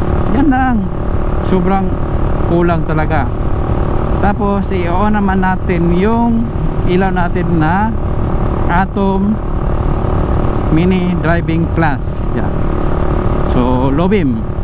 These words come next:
Uh, off muna natin yung ilaw natin. Low beam. Yan. Ganyan siya kaliwanag, mga kare. Yan. Sobrang liwanag.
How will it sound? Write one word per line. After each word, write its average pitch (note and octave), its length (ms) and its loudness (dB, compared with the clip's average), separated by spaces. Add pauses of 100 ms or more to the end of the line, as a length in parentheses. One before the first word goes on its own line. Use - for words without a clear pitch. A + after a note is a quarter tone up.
(300)
Uh, C3+ 280 0
off D3 80 0
muna D3 300 2
natin D3 340 0
yung E3+ 400 0
ilaw D3+ 240 2
natin. C3+ 400 0 (2750)
Low F#3 160 2
beam. B2+ 240 0 (720)
Yan. A2+ 320 0 (1120)
Ganyan F#3 320 2
siya G#3 80 0
kaliwanag, F3+ 500 0
mga E3 220 0
kare. D#3+ 380 0 (180)
Yan. C3 320 0 (800)
Sobrang F#3 480 0
liwanag. D#3 480 0